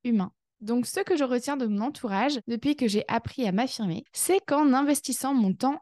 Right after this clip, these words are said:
et mon énergie sur mon bien-être, je me donne l'opportunité d'être entourée de personnes qui m'aiment telle que je suis. Je m'explique. Parce que je sais que c'est pas toujours évident de comprendre cette notion. Dans notre société,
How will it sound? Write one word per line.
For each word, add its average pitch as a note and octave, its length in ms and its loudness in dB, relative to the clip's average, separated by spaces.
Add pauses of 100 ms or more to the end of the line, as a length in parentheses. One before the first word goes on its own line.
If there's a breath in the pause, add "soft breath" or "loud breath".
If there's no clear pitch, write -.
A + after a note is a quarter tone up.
et D4+ 100 4
mon C4+ 140 6
énergie A3 420 0
sur G3+ 240 -6
mon G#3+ 260 4
bien-être, G#3+ 440 0
je A#3+ 140 2
me F4 200 4
donne G#3+ 220 2
l'opportunité B3 720 0
d'être A#3 320 -8 (140)
entourée C#4 440 2
de F#3+ 140 2
personnes A#3+ 560 0
qui - 200 -4
m'aiment A#3 360 2 (340)
telle A#3+ 220 -2
que B3+ 180 0
je A3 60 -2
suis. - 320 -6 (120)
Je A3+ 200 2
m'explique. - 580 -2 (140)
Parce A#3 160 -8
que C4 120 2
je C#4 120 2
sais F#4 160 0
que - 80 -10
c'est B3 100 -2
pas C4+ 140 -2
toujours C4 180 -4
évident A#3+ 220 0
de C#4 60 -6
comprendre A#3 300 -2
cette B3 160 -2
notion. F#3+ 280 0 (300)
Dans B3+ 200 0
notre F#4+ 300 0
société, B3+ 500 -2